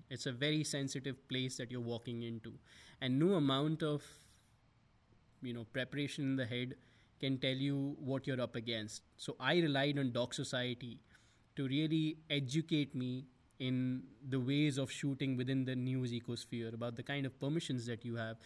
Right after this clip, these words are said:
the kind of permissions that you need to navigate early on in your, uh, in your shoot, uh, how you're approaching characters, what, how is it that you're going to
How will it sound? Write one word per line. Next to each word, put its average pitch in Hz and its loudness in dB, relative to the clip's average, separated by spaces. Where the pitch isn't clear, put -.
the 131 -6
kind 131 -2
of 131 -6
permissions 143 0
that 127 0
you 131 0
need 131 0
to 135 0
navigate 127 0
early 127 0
on 127 0
in 135 4
your, 127 2
uh, 113 -6
in 135 0
your 117 2
shoot, 117 -6
uh, 117 -6
how 139 2
you're 139 2
approaching 135 -2
characters, 117 -6
what, 123 -4
how 131 2
is 131 0
it 127 -4
that 127 -4
you're 127 -4
going 123 -2
to 120 -4